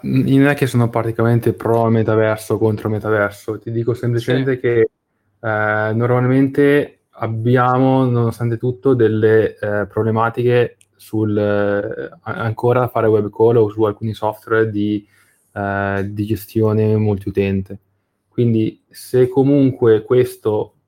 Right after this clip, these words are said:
Speaker 1: porterà nella direzione di avere qualche sistema un po' più strutturato, eh, per la gestione delle, delle persone o gestione delle, delle multicall o delle multipresenze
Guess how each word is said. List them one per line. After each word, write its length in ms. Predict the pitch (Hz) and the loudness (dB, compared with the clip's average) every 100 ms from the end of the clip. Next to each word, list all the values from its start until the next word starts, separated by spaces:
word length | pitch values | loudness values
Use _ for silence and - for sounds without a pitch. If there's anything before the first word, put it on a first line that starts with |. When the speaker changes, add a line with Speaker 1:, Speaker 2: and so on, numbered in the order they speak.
| _ | _
Speaker 1:
porterà 540 | - 110 98 117 117 120 | -2 -2 0 -2 0 0
nella 180 | 117 | 0
direzione 440 | 117 117 113 120 110 | 2 0 -2 -4 -2
di 60 | 110 | 0
avere 300 | 117 113 104 | 0 0 0
qualche 340 | 110 107 113 | -2 -2 -6
sistema 720 | 110 110 - 113 110 107 104 _ _ _ _ _ - | -8 -8 -2 0 0 -4 -8 _ _ _ _ _ -4
un 140 | 123 | -2
po' 120 | 143 | 0
più 120 | - 120 | 0 -2
strutturato, 1080 | - 117 - 123 113 107 101 107 104 113 _ 104 | -2 -4 2 2 4 2 -2 -2 -2 -2 _ -8
eh, 460 | 104 101 101 104 | -6 -4 -4 -4
per 180 | - 113 | -2 0
la 120 | 113 | 2
gestione 840 | 110 107 - 117 107 104 110 120 - _ | 0 -2 -4 0 0 0 -2 -4 -8 _
delle, 520 | 127 107 101 101 101 | -10 -4 -2 0 0
delle 200 | 98 104 | 0 -2
persone 440 | 98 98 113 113 110 | -4 -8 -2 0 0
o 100 | 101 | -4
gestione 760 | 107 113 113 110 - 107 104 | -8 -12 -12 -14 -10 -4 -2
delle, 500 | 104 101 104 104 101 | 0 0 0 0 0
delle 180 | 104 104 | 0 -2
multicall 460 | 110 104 110 123 127 | -4 -6 -4 0 2
o 40 | |
delle 160 | 110 107 | 2 0
multipresenze 880 | 107 101 98 98 104 101 95 107 | -2 -4 -4 -4 -4 -4 -6 -12